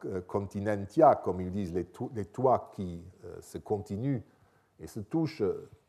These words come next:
se poursuivent jusqu'au premier mille, et on voit, à partir du troisième siècle, de nouveau une occupation aussi par des lieux de culte de ces mêmes espaces. Voilà donc une première réponse, euh, aux questions que j'ai posées la, la dernière fois,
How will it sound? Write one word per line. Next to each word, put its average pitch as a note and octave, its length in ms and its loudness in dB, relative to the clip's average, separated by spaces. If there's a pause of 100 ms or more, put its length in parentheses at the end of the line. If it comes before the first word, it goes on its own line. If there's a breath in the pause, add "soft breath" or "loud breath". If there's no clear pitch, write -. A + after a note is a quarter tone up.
se - 160 -2
poursuivent A#2 500 0
jusqu'au G2 320 0
premier G#2 380 0
mille, D#3 360 0 (540 soft breath)
et A#2+ 140 4
on G#2+ 160 4
voit, G2+ 340 6
à B2+ 60 4
partir G#2+ 400 2
du G2 100 -6
troisième G2 420 2
siècle, B2 540 0
de G#2+ 100 0
nouveau A2 480 2
une A2 140 0
occupation A#2 720 0
aussi - 260 -4
par F#2 200 0
des F#2 100 0
lieux F#2+ 180 -4
de F#2 120 -8
culte B2+ 480 -6 (120)
de G2 80 -2
ces G2 200 -4
mêmes G#2 280 -4
espaces. - 520 -6 (600 soft breath)
Voilà A#2 240 6
donc A2+ 240 0
une A2 100 -2
première C3 400 4
réponse, C3+ 640 2 (320)
euh, G2 300 -2
aux G#2+ 80 0
questions C3+ 680 2
que G#2 300 6
j'ai F#2+ 180 -2
posées G2+ 340 2
la, F2+ 320 4
la F2+ 80 -2
dernière F2 400 -2
fois, B2 440 0